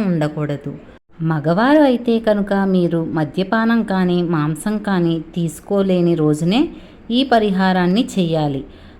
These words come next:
భార్యాభర్తలు అన్యోన్యముగా ఉండటం కోసం భార్యాభర్తలు ఈ పరిహారాన్ని చేసుకోవచ్చు. అదేవిధంగా ప్రేమించుకునేవారు,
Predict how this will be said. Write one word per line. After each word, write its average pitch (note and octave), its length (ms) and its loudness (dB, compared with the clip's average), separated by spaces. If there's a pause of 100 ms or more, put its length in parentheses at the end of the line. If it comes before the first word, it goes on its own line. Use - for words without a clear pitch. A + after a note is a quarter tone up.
భార్యాభర్తలు A3+ 880 2 (140)
అన్యోన్యముగా G3+ 760 2
ఉండటం F#3 480 0
కోసం E3+ 420 -2 (480)
భార్యాభర్తలు G3+ 920 2
ఈ G#3 140 -4
పరిహారాన్ని F3 760 0
చేసుకోవచ్చు. D#3+ 840 -2 (460)
అదేవిధంగా F#3+ 840 2 (140)
ప్రేమించుకునేవారు, F#3 1120 0